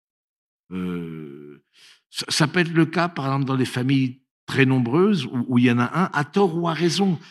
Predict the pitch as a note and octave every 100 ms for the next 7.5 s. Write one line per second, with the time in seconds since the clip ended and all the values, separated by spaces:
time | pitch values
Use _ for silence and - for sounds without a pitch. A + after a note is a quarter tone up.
0 | _ B2 - D3 C3+ D3+ D3 - E3 -
1 | B2+ C#3+ B2+ C#3 D3+ G3 D#3+ G2+ - A#2+
2 | A#2+ A#2+ G#2+ - _ _ _ _ _ A#2
3 | A2 B2 G#2+ B2 - A#2 - C#3+ C3+ C#3
4 | G3 - - B2+ C3 C#3 B2+ G3 E3+ F3
5 | D3+ C#3+ A#2+ E3+ F3+ _ _ _ _ _
6 | _ _ - A#2+ C3 C3+ D#3 F#3 F3+ D3
7 | - B2 - C#3 C#3+